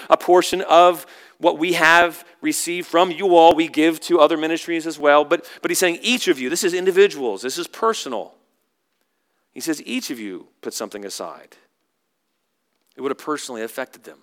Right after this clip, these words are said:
Paul doesn't specify the amount, but he says, "Every Sunday, each of you put something aside personally." Each, each of them is, is called to respond. Each and every person. So, uh, lest we think that this scripture doesn't apply to us, each of you applies to each of us.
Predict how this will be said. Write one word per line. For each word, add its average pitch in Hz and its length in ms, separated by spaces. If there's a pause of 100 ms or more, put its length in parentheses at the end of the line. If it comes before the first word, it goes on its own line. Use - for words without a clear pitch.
(1600)
Paul 135 140
doesn't 127 180
specify 120 460
the 107 80
amount, 101 320
but 120 40
he 110 60
says, 113 220
"Every 139 280
Sunday, 107 360
each 131 320
of 113 80
you 113 120
put 131 200
something 127 400
aside 98 500 (460)
personally." 113 480
Each, 147 320 (120)
each - 240
of 156 80
them 131 140
is, 131 140
is 123 160
called 131 320
to 139 100
respond. 117 760 (800)
Each 156 200
and 156 80
every 151 140
person. 175 260
So, - 220 (180)
uh, 175 240
lest 185 200
we 196 80
think 190 200
that 170 320
this 170 100
scripture 180 240
doesn't 160 180
apply 175 280
to 180 100
us, 160 140 (180)
each 233 280
of 180 100
you 175 160
applies 170 360
to 170 100
each 135 200
of 139 100
us. - 840